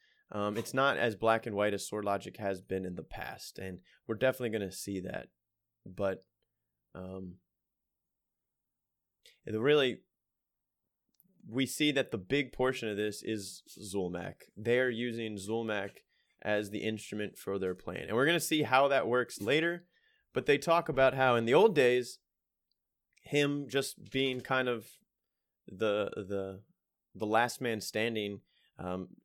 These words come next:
absorbing all that power from sword logic would have made him great in the pantheon of the kings and the rulers. But for them,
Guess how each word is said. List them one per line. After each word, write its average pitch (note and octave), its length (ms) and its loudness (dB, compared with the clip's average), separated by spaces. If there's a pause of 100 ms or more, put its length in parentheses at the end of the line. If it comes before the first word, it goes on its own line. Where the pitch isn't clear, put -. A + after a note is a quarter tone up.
(220)
absorbing A#2 360 0
all A2 100 2
that G#2+ 160 0
power A2 240 4
from G2 160 -14
sword A2+ 260 -2
logic G2+ 360 2
would A2+ 200 2
have G3 140 4
made F#3 220 0
him D#3 180 -4
great A2+ 400 0
in G2 60 -8
the F#2+ 60 -6
pantheon A2+ 720 -4 (100)
of G2+ 120 -8
the F#2+ 60 -6
kings G2 460 -6
and F#2+ 80 -10
the F2+ 60 -6
rulers. F2+ 440 -4 (480)
But G2+ 140 -2
for A2 160 -4
them, D#3+ 440 0